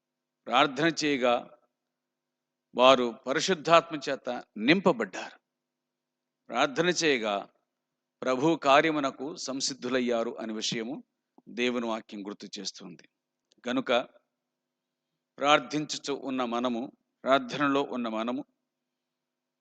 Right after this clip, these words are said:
మనం చేయవలసిన ప్రార్థన ఏమిటి అని అనగా, "ప్రభువా, నీ పక్షంగా నిలిచి మేము బోధించుచున్నప్పుడు మాకు ధైర్యమును అనుగ్రహించుము" అని,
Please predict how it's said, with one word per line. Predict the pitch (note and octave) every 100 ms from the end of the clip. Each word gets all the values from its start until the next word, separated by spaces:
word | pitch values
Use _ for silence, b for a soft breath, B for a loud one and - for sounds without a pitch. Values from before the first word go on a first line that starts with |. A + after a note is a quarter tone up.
| _ _ _ _ _ A#2
మనం | A2+ D#3+ E3
చేయవలసిన | F3+ F#3 F#3 F#3 F#3
ప్రార్థన | D3+ D3+ D#3+ C#3 D#3
ఏమిటి | D3 C#3+ C#3+ D3 -
అని | A#2 A2+
అనగా, | A#2+ G2+ F2+ E2 - _ _ _ _ _ _ _
"ప్రభువా, | A2+ B2 C3+ C#3+ D#3+ - - _ _ _ _ _ _ _ _ _ _ B2+
నీ | C#3
పక్షంగా | C#3+ D#3 - F3 F3 F3
నిలిచి | E3 F3 F3 E3+
మేము | D#3+ D#3 D3 C#3+ _ -
బోధించుచున్నప్పుడు | C3 D#3 C3+ D3 - C3 B2 B2 G#2+ G2+ G2 _ _ _ _ _ -
మాకు | A2 G#2+ G2+
ధైర్యమును | A2+ B2+ C#3 C#3+ C#3 D3
అనుగ్రహించుము" | - A#2+ A#2+ A#2 A2 G#2+ - G#2 G#2
అని, | -